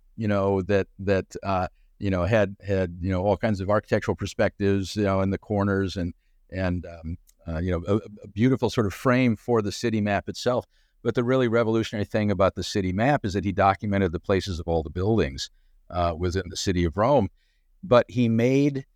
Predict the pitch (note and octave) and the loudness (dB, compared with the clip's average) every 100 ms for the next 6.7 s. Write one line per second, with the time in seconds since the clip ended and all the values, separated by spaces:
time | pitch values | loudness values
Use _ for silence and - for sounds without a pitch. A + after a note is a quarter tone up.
0 | _ _ _ _ - B2 A2+ A#2+ C#3+ D3+ | _ _ _ _ -2 0 2 2 2 2
1 | C#3 - _ _ _ _ - G#2+ G#2+ G2+ | 0 -12 _ _ _ _ -4 2 4 4
2 | F#2+ - _ _ _ _ - A#2 A2+ A2 | 2 -2 _ _ _ _ -2 2 2 0
3 | - D3+ D3 D3 B2 D3 D3 E2+ G#2 - | -2 0 2 2 2 4 4 2 0 -2
4 | B2 A#2+ A2 F#2+ - A#2+ A#2 A2 A2 D3 | 0 2 2 -2 -2 -4 -2 0 0 0
5 | - A2+ A#2 A#2+ D3 D#3 C3 A#2+ - _ | 0 0 2 2 2 2 2 2 0 _
6 | _ _ _ - G2+ G2 | _ _ _ -2 2 2